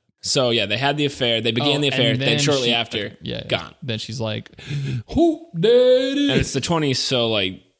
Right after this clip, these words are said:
Speaker 1: I guess whatever.
Speaker 2: Yeah,
Speaker 1: Like,
Speaker 2: we've talked about this before. If you went missing before, like, nineteen eighty-eight, you're just gone. <laughs>
Speaker 1: you're a hundred percent gone.
Speaker 2: You're never found.
Speaker 1: If there wa-, is, there is no way to tell D N A, you're fucking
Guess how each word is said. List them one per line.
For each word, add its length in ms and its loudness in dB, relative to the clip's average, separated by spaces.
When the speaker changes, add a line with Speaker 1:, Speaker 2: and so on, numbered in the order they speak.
Speaker 1:
I 80 -6
guess 600 -10
whatever. 460 -4
Speaker 2:
Yeah, 160 2
Speaker 1:
Like, 80 0
Speaker 2:
we've 120 -4
talked 180 -6
about 80 -6
this 120 -8
before. 460 -6
If 140 -12
you 100 -6
went 140 -10
missing 300 -6
before, 220 -8
like, 140 -6
nineteen 400 -8
eighty-eight, 540 -6
you're 360 -6
just 200 -10
gone. 340 -10
<laughs> 60 -14
Speaker 1:
you're 260 0
a 80 0
hundred 300 0
percent 300 -2
gone. 180 -6
Speaker 2:
You're 100 -4
never 320 -4
found. 340 -8
Speaker 1:
If 140 -4
there 240 2
wa-, 180 2
is, 180 2
there 140 6
is 380 0
no 280 4
way 120 4
to 100 0
tell 220 0
D 180 0
N 80 0
A, 80 -2
you're 160 -4
fucking 340 -4